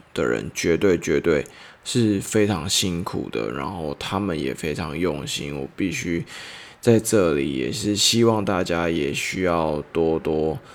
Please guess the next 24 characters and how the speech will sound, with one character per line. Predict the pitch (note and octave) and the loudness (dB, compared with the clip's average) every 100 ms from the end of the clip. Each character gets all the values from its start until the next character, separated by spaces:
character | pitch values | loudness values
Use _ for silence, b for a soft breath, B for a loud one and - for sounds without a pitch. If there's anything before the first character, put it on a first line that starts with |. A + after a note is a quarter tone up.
| B B B B | B B B B
呃， | - F2 D#2+ D#2 | 0 2 0 0
关 | - F2+ E2+ | 2 4 2
心 | G2+ F2+ D#2+ | -2 -2 -4
他 | - E2+ D2 | -4 -2 -2
们。 | C2+ - - b - - - - | -4 -8 -14 b -20 -20 -20 -10
还 | - | 0
是 | G2+ | 6
有 | C3+ | 8
很 | A#2+ F2+ | 6 2
多 | - F2+ F#2 | 2 4 4
人 | F#2 | 2
做 | - A2 | 2 2
好 | E2 | 2
自 | - A2 | -2 -4
己 | F#2 C#2 | -2 -2
的 | C2+ | 0
卫 | D#2 G2 | 2 2
生 | D#2+ F2 D#2+ F2+ | 2 -2 -4 -4
健 | G2 E2 | -4 -4
康 | E2+ D#2 F#2+ | -4 -4 -4
行 | - C#2+ | -4 -4
为， | D2 C2+ | -2 -2
他 | - A#2 | -2 0
们 | A2 D#2+ | 0 0